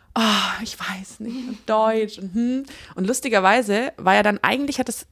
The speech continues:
ganze Zirkus-Lea-Ding ja begonnen mit dieser TikTok-Challenge. Was auch, fand ich, ziemlich smart war, weil Lea ist dann schon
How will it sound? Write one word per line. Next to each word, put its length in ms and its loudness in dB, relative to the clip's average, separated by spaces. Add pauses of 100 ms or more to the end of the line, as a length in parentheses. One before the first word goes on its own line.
ganze 280 0
Zirkus-Lea-Ding 920 -2 (300)
ja 100 2
begonnen 460 2
mit 140 2
dieser 320 -2
TikTok-Challenge. 880 -8 (560)
Was 220 -6
auch, 340 2
fand 240 -2
ich, 120 -10
ziemlich 300 -4
smart 440 -2
war, 360 -2
weil 100 2
Lea 240 6
ist 140 -8
dann 100 0
schon 300 -2